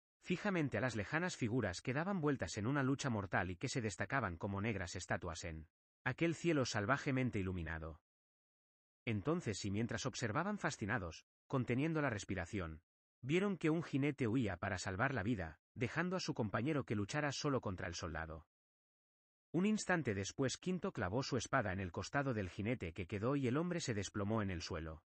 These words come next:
Quinto se echó inmediatamente encima de él y volvió a hundir su espada en el cuerpo del caído.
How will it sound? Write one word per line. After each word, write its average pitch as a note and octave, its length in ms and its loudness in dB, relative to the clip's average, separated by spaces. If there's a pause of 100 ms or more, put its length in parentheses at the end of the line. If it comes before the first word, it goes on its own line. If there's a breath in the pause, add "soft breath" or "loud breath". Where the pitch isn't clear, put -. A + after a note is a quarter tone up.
(880)
Quinto F3+ 320 0
se C#3+ 160 0
echó A#2 220 0
inmediatamente C#3+ 800 2
encima D#3+ 360 0
de B2 140 2
él A2 100 4
y G#2 60 4
volvió A2 320 2
a E3 60 2
hundir C#3 300 4
su C3 120 -2
espada C#3+ 340 0
en A#2 100 0
el F#2+ 120 -2
cuerpo G#2 320 0
del F2 140 -4
caído. D#2+ 480 -6